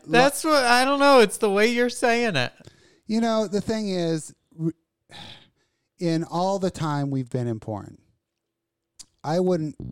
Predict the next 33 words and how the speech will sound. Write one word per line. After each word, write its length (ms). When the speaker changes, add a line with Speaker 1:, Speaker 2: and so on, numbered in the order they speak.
Speaker 2:
call 420
many 360
people 520
my 140
enemies. 840
I 120
wouldn't 240
say 160
I 100
dislike 560
many 240
people. 420
Speaker 1:
Aubrey? 460
Speaker 2:
I 160
can't 300
stand 320
her. 120
<laughs> 280
There's 300
a 60
few 340
I 100
dislike. 560
I 80
would 140
say 140
there's 220
a 80
handful 460
of 80
people 320
I 320
cannot 480